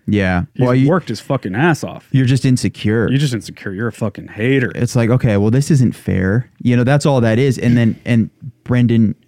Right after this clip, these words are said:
Speaker 1: i-, is, is just the, is it Brendan or Brandon Schaub? I still don't know, actually.
Speaker 2: It, it is Brendan.
Speaker 1: It is
Speaker 2: With an
Speaker 1: Brendan.
Speaker 2: E.
Speaker 1: Okay.
Speaker 2: Brendan.
Speaker 1: Um,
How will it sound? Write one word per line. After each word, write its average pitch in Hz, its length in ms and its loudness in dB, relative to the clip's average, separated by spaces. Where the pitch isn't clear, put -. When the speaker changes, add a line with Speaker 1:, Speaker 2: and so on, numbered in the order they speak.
Speaker 1:
i-, 110 220 0
is, - 420 -4
is 107 120 0
just 107 240 -4
the, 98 240 0
is 117 120 0
it 107 100 -2
Brendan 202 320 4
or 127 80 4
Brandon 101 500 0
Schaub? 110 240 -2
I 104 100 0
still 180 200 0
don't 131 160 0
know, 113 200 2
actually. 113 420 -2
Speaker 2:
It, - 80 -8
it 110 140 -4
is 92 100 -6
Brendan. 95 580 -6
Speaker 1:
It 104 80 2
is 104 160 -2
Speaker 2:
With - 120 -10
an 95 160 -4
Speaker 1:
Brendan. - 60 -4
Speaker 2:
E. 82 380 -4
Speaker 1:
Okay. 80 380 -4
Speaker 2:
Brendan. 90 680 -12
Speaker 1:
Um, 117 440 0